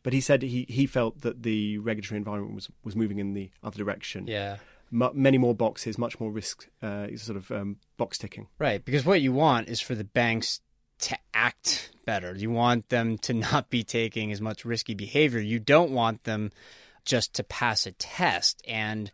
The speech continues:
Speaker 2: if they know what the test is gonna ask in advance, they're gonna find a way to pass it without necessarily embracing the kind of behavior that you want them to embrace.
Speaker 1: We had this extraordinary parallel between, uh, the Federal Reserve stress tests and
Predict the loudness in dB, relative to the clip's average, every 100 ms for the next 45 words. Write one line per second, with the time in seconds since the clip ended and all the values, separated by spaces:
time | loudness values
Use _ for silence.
0 | 2 2 4 4 6 8 8 8 4 4
1 | 2 2 2 0 4 2 4 4 2 2
2 | 0 0 2 2 2 0 -2 -2 0 0
3 | 0 0 2 2 0 -2 -2 -2 -2 -4
4 | -2 -2 -2 -4 -4 -4 -2 -2 -4 -6
5 | -8 -12 -10 -8 -4 -2 -2 -4 -6 -8
6 | -10 -10 -8 -8 -8 -8 -10 -10 -8 -8
7 | -10 -14 -14 -12 -10 -10 -10 -12 -4 -2
8 | -2 -4 -6 -6 -8 0 2 4 2 0
9 | -4 -4 -4 -2 -2 -4 -6 -10 -4 -2
10 | -2 -4 -6 _ -8 -4 -2 -4 -2 -2
11 | 0 -2 -2 -2 0 -2 -2 -6 -8 -8
12 | -10 -12 -14 _ _ _ -4 0 0 0
13 | -4